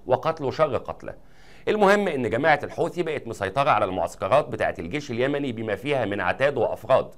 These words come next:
اللي سلمها لهم علي عبد الله صالح، وبدعم عسكري إيراني وخبرات إيرانية على أرض الميدان قادت جماعة الحوثي عملية انقلاب على الشرعية اليمنية، وقامت باحتلال صنعاء ومحافظات ومناطق يمنية كتيرة،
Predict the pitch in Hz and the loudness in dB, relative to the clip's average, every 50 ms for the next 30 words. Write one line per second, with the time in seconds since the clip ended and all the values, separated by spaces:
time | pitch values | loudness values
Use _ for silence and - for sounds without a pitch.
0 | - - - - - - - 107 104 - - 80 85 85 82 95 131 135 - 113 | -20 -20 -20 -16 -12 -8 -6 -6 -4 -4 -4 -4 -4 -2 -2 -2 -2 -2 -2 -2
1 | 113 110 123 160 143 90 80 80 92 90 90 80 - - 62 - - - - - | 0 2 2 2 2 0 0 -2 -2 -2 -2 -4 -4 -6 -6 -8 -8 -12 -18 -20
2 | - - - - - - 170 165 160 170 131 127 113 82 87 - - 143 131 131 | -20 -20 -20 -20 -10 -8 -6 0 2 2 2 2 2 -2 -4 -4 -2 -2 -2 -2
3 | 117 78 92 92 120 143 151 156 139 - - 113 95 104 131 160 - - 123 120 | -2 0 4 4 4 4 4 2 -2 -4 -4 -4 2 4 4 2 2 0 -2 0
4 | 98 104 104 120 131 - 113 87 78 82 82 80 80 113 151 139 123 123 120 113 | 2 2 2 2 2 2 2 2 2 2 0 0 2 0 0 0 0 0 0 0
5 | 104 107 107 147 165 180 185 185 - - - - - - - - 226 233 202 202 | -2 0 2 2 2 2 0 -4 -8 -14 -18 -20 -20 -8 2 4 4 4 4 2
6 | 170 147 147 139 165 165 151 143 - 104 - - 147 175 165 170 175 170 131 127 | 2 2 2 4 6 6 4 4 2 -2 -4 -2 -2 -2 -2 0 2 2 4 4
7 | 135 139 156 165 165 - 135 113 107 - 127 135 151 165 143 113 107 104 92 - | 2 0 -2 -2 -2 -2 -2 -4 -2 -2 2 4 4 6 6 6 4 2 0 -2
8 | - 101 107 113 147 131 113 101 92 92 98 110 107 82 62 - - - - - | 0 0 2 2 2 2 0 0 -2 -2 -2 -4 -4 -6 -6 -8 -12 -16 -20 -20
9 | - - - - - 170 143 127 95 90 90 - - 107 101 117 131 123 127 - | -10 -2 2 4 4 6 4 4 2 -2 -4 -6 -4 -2 0 0 0 0 -2 -2
10 | 87 82 95 120 135 139 143 123 117 113 104 - 107 104 - 104 110 - 139 156 | -2 2 4 4 4 4 4 2 0 0 -2 -2 -4 -4 -2 -4 -2 0 -2 -2
11 | - 135 120 101 104 120 143 160 156 143 - - 120 113 113 123 147 170 143 95 | 0 -2 -2 0 0 0 0 -2 -2 -4 -4 -4 -2 -2 -2 -2 -2 -2 -2 -4
12 | - - - 69 64 64 - | -4 -6 -8 -12 -12 -12 -12